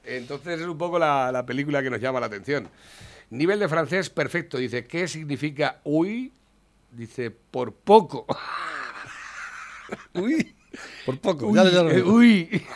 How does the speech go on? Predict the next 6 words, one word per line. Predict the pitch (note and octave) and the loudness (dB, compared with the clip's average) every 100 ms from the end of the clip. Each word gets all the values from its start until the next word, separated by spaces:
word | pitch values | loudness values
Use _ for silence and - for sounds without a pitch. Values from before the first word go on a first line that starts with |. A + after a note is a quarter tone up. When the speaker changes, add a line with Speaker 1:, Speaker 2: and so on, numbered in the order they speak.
| F#4 - - - - - - | -6 -4 -8 -8 -8 -4 -2
Speaker 1:
<laughs> | F4 - G#2+ B2 - - - | 4 6 6 4 0 -2 4
Cachis. | F3+ E3+ F#3 F3 - - G3 - - - - | 6 6 -2 -6 -10 -14 -16 -12 -14 -14 -10
Poco | G3 G3 | -8 -6
más | F3+ G#3+ F3+ | -2 -2 -2
y | E3 D#3 | -8 -10
tal. | - A#2+ | -14 -16